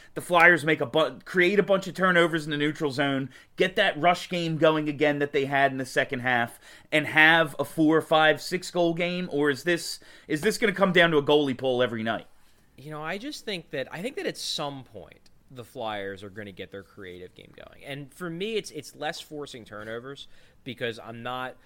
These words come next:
Speaker 2: I'm not expecting that to happen in the series. I'm not expecting the Flyers' forecheck to be as dominant as it normally is against Montreal. I just think Montreal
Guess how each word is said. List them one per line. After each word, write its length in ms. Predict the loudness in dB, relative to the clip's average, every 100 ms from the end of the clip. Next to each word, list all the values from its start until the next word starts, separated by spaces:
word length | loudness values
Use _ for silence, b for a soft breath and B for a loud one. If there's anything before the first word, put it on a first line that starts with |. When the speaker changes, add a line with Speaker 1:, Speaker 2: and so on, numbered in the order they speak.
| b b b _ _ -12
Speaker 2:
I'm 100 | -8
not 240 | -4 -4 -6 -12
expecting 880 | -12 -12 -10 -6 -6 -6 -12 -8
that 220 | -4 -4 -6
to 80 | -12
happen 380 | -10 -10 -12
in 80 | -20
the 60 | -20
series. 340 | -20 -20 -20 -18
I'm 160 | -12 -8
not 160 | -8
expecting 680 | -8 -10 -8 -8 -8 -12 -16
the 60 | -14
Flyers' 520 | -8 -6 -6 -8 -12
forecheck 720 | -14 -14 -12 -14 -14 -14 -18 b b b
to 180 | -14 -14
be 240 | -12 -10
as 140 | -10 -10
dominant 640 | -10 -10 -10 -12 -14 -16 _ _
as 280 | -8 -8 -10
it 80 | -16
normally 440 | -16 -16 -16 -16 -16
is 120 | -18
against 240 | -20 -20
Montreal. 420 | -20 -20 -20 -20 -16
I 100 | -14
just 180 | -14 -12
think 160 | -12
Montreal 720 | -10 -10 -12 -12 -8 -8 -10